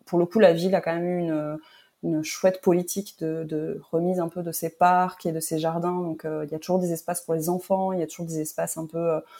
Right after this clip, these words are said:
potagers, en tout cas un peu jardin partagé dans cet esprit-là, euh, fleurs sauvages.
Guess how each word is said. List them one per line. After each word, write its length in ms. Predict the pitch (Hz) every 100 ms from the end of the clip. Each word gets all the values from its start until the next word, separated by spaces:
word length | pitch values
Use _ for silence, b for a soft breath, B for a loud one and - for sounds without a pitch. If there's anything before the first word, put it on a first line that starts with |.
| B B _ _
potagers, 580 | - 175 170 170 170 175
en 80 | 165
tout 140 | -
cas 240 | - 165 160
un 100 | 160
peu 140 | 160
jardin 340 | 156 156 165
partagé 500 | 165 175 - 165 165
dans 140 | 170 160
cet 140 | -
esprit-là, 640 | - - - 160 160 165 165
euh, 40 |
fleurs 240 | 156 165 -
sauvages. 420 | 160 165 196 190